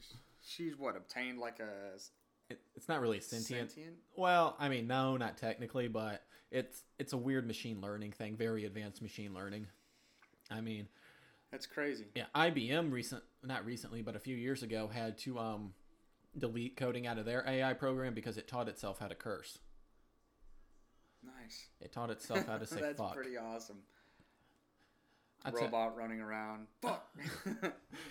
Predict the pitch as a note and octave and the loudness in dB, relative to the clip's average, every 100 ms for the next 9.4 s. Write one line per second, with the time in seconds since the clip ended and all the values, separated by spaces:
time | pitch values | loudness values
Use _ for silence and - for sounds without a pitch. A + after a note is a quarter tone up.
0 | - - G3+ F3+ G#3 F#3 E3+ - - B2 | -12 4 4 6 4 4 2 -2 -6 0
1 | A#2 A2+ A#2+ A2+ A#2+ A2+ B2+ A#2+ - - | 0 0 -6 -4 -4 -6 -10 -10 -8 -8
2 | - - - - D3 C#3+ G#2 G#2+ G2+ - | -10 -16 -16 -4 4 4 4 -4 -6 -14
3 | - F3+ F3+ F3 E3+ F#3 E3+ E3 D#3 D3+ | -4 2 6 4 4 4 6 8 8 8
4 | D#3+ D3 - - - D#3 A3 D3 - - | 6 6 0 -18 -8 -4 -4 -6 -10 4
5 | D3 C3+ C3+ D#3 C3+ A#2+ A#2+ B2+ - B2+ | 8 8 6 4 4 6 4 4 2 -4
6 | B2 B2 - _ _ _ - - - _ | -2 -4 -8 _ _ _ -20 -20 -20 _
7 | A#2+ A2+ A2+ B2+ B2+ - A2 G#2 A#2+ C3 | -4 0 0 2 0 -2 -2 -2 -2 -4
8 | A2+ G#2+ G#2+ G#2 - - G3 C3 A#2 A2+ | -4 -2 -2 -4 -6 -4 2 2 2 -2
9 | F#2+ F#2+ - G#2+ | -2 -4 -8 -14